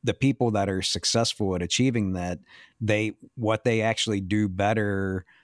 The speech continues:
than everybody else isn't the actual thing. It's that they're able to say no to so many distractions that most people are unwilling or unable to do.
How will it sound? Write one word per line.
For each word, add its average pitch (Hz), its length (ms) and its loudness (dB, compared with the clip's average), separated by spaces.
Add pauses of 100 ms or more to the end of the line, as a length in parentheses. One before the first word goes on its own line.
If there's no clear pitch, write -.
(140)
than 107 160 2
everybody 95 560 0
else 101 480 0 (140)
isn't 110 760 0 (540)
the 110 260 0
actual 107 500 0
thing. 98 720 -2 (120)
It's - 460 -2
that 110 240 -2
they're 98 180 0
able 107 280 0
to 95 80 -4
say 101 320 0
no 95 840 0 (380)
to 104 100 -2
so 110 260 2
many 101 280 0
distractions 92 1040 -2
that 92 180 -6
most 113 340 -2
people 104 340 -2
are 90 260 -2
unwilling 92 800 -2
or 92 200 -8
unable 90 720 -4 (180)
to - 80 -2
do. 73 340 -8